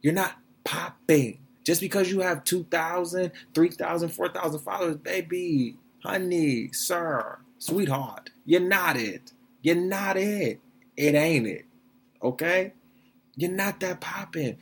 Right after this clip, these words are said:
You're not that interesting, right? Like, let's be clear. You understand what I'm saying? Like, I, I, I get out to the whole world. You get out to a fraction of a person, right?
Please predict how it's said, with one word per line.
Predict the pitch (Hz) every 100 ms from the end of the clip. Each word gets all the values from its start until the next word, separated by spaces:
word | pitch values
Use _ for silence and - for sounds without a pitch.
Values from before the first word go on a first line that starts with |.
| -
You're | 147
not | 170 185 214 226
that | - 175
interesting, | 170 165 143 107 85 - - - _ _ _ _
right? | 127 147 180 - _ _ _ _ _ _ _ _ _ -
Like, | 127
let's | 131 185 185
be | 196
clear. | - 170 120 - _ _ _ _ _ _
You | 139
understand | 160 156 165
what | 165
I'm | 156
saying? | - 175 175 - _ _ _ _ _ _ _ _ -
Like, | 143 143 -
I, | 139 160 190 196 196 -
I, | 175 196 202 190
I | 175 190
get | 160 165
out | 165 151
to | 143
the | 135
whole | 139 135
world. | 123 117 113 95 -
You | 113 156
get | 196
out | 196 180
to | 180
a |
fraction | 165 - 156 151 143
of | 135 113
a |
person, | 113 - - - - -
right? | 127 151 156